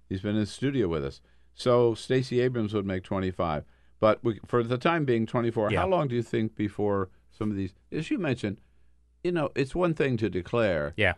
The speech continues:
Speaker 1: It's another thing to get the resources just to continue at a minimum level.
Speaker 2: Yeah.
Speaker 1: And putting people on the ground in each one of these primary states. So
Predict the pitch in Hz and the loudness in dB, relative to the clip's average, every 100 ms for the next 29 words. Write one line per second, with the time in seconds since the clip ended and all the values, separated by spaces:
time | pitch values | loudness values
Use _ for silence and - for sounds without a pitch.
0 | - - 123 180 196 185 120 117 104 - | -4 -12 -6 -2 2 2 2 2 0 -6
1 | 92 - 104 131 127 113 151 170 117 101 | -14 -10 -2 -2 0 -2 0 0 0 0
2 | 104 101 - 277 - 156 - 127 160 147 | -2 -6 -6 -8 -6 -6 -2 -2 -2 0
3 | 127 117 110 120 151 117 98 110 185 104 | 0 2 2 0 0 0 0 2 0 0
4 | 58 87 76 _ _ - 113 113 160 147 | -4 -4 -8 _ _ -4 -2 2 2 2
5 | 131 131 117 113 110 95 107 165 131 90 | -2 -2 -2 0 0 -2 -4 -2 -2 -2
6 | 92 98 95 92 85 82 - 123 131 82 | -2 -4 -4 -4 -4 -6 -6 -4 -4 -4
7 | 71 - 85 80 - - - - 143 127 | -6 -4 -4 -4 -8 -20 -20 -2 0 0